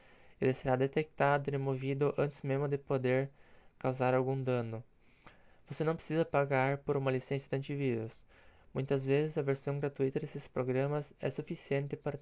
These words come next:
dar uma navegação segura. Alguns navegadores fornecem também uma ferramenta embutida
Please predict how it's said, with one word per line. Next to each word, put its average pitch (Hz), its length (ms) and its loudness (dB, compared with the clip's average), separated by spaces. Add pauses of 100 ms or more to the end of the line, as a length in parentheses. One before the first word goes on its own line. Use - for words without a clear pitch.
dar 135 200 2
uma 135 160 0
navegação 135 420 0
segura. 127 540 -2 (760)
Alguns 156 300 0
navegadores 151 760 2
fornecem 139 400 -2
também 131 380 2
uma 139 200 -4
ferramenta 131 500 -2
embutida 139 680 -2